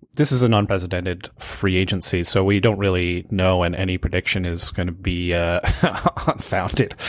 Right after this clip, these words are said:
But, uh, my hunch is that, you know,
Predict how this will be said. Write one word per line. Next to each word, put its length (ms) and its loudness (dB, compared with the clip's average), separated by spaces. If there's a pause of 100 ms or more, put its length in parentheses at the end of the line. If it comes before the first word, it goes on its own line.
(220)
But, 220 4
uh, 200 2 (440)
my 220 4
hunch 280 4
is 160 2
that, 380 2
you 200 -4
know, 360 -2